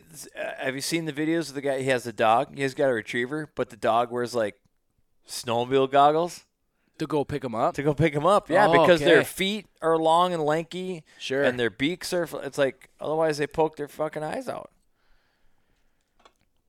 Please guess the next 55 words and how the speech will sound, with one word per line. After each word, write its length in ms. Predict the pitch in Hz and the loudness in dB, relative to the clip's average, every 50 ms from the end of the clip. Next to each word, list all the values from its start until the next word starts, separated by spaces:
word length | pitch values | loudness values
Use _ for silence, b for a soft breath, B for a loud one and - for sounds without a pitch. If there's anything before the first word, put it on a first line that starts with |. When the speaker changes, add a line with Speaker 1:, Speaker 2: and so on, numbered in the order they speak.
| _ | _
Speaker 1:
This, 240 | - 131 135 - - | -12 -10 -8 -8 -8
it's 200 | 143 143 - - | -10 -8 -8 -4
hilarious 500 | 147 147 151 175 208 202 147 110 - - | 2 4 6 6 6 6 4 2 0 -2
watching 340 | 120 120 123 123 - 131 120 | -2 0 0 0 -2 -6 -6
this 160 | 117 113 - | -6 -8 -6
dog 340 | - - 110 120 139 143 117 | -4 -2 0 0 0 0 -2
run 120 | 107 98 | -4 -6
out 160 | 98 98 95 - | -6 -6 -8 -8
there, 80 | 101 | -10
and 80 | 101 104 | -10 -10
he's 80 | 98 | -8
got 180 | 110 113 117 - | -6 -6 -6 -6
these 140 | - 117 - | -10 -20 -12
fucking 320 | - 120 117 - - - - | -8 -8 -8 -8 -10 -14 -10
goggles 400 | - 101 113 135 127 110 90 95 | -6 -4 -4 -4 -6 -8 -12 -12
on. 200 | 82 - 101 117 | -10 -10 -10 -10
You 80 | 127 143 | -6 -6
know 100 | 170 160 | -4 -2
how 100 | 135 110 | -2 -2
labs 340 | 101 104 117 123 113 - 101 | -2 0 -2 -2 -2 -4 -10
are. 180 | - 64 85 | -10 -10 -10
They 120 | 90 98 104 | -10 -12 -12
just, 220 | 101 110 - - 110 | -12 -14 -12 -10 -10
like, 180 | 104 95 _ _ _ _ - | -10 -10 _ _ _ _ -12
they 120 | - 107 | -12 -8
got 200 | 101 117 113 - | -6 -6 -6 -6
that 160 | - 95 - | -8 -10 -10
smile 340 | - - - 92 107 123 123 107 | -10 -12 -8 -6 -6 -4 -4 -6
on 80 | 95 92 | -6 -8
their 100 | 90 87 | -12 -12
face 320 | - - 98 98 - - | -10 -10 -10 -10 -12 -14
when 60 | 90 90 | -14 -14
they're 120 | 87 92 | -14 -10
hunting. 360 | 104 113 110 95 80 85 92 _ _ _ - | -8 -8 -8 -8 -12 -18 -20 _ _ _ -12
You 100 | - 104 | -12 -10
know. 60 | 101 | -8
Speaker 2:
Supposedly 280 | 92 92 120 117 113 107 | -8 -10 -10 -10 -10 -12
they 60 | 101 | -12
taste 320 | - - 104 101 95 - - | -12 -14 -14 -14 -14 -16 -16
really 280 | 87 90 92 92 92 | -16 -16 -16 -16 -16
good 260 | 87 87 87 87 - - | -16 -16 -18 -18 -18 -20
too. 240 | - 180 175 - - - | -20 -18 -18 -16 -16 -12
Speaker 1:
Yeah, 240 | - 117 135 156 175 - _ - | -10 -10 -10 -10 -12 -18 _ -20
that's 360 | - - - - - - - | -18 -18 -18 -18 -18 -18 -16
what 120 | 117 123 139 | -16 -14 -14
I've 140 | 147 - 127 | -14 -14 -14
heard. 220 | 131 139 - 196 _ _ _ _ _ _ _ _ _ _ _ _ _ _ - | -16 -16 -16 _ _ _ _ _ _ _ _ _ _ _ _ _ _ _ -20
They're 80 | 101 104 | -18 -18
supposed 300 | - - 123 117 113 - | -16 -14 -14 -14 -14 -14
to 40 | - | -16
be 80 | 110 | -14
really 220 | 113 113 113 113 110 | -14 -14 -14 -14 -12
good. 200 | 131 131 131 - _ b b b b b b b b b b b b b | -12 -12 -12 -12 _ b b b b b b b b b b b b b
I 60 | - 117 | -12 -8
mean, 200 | 120 110 98 | -8 -8 -8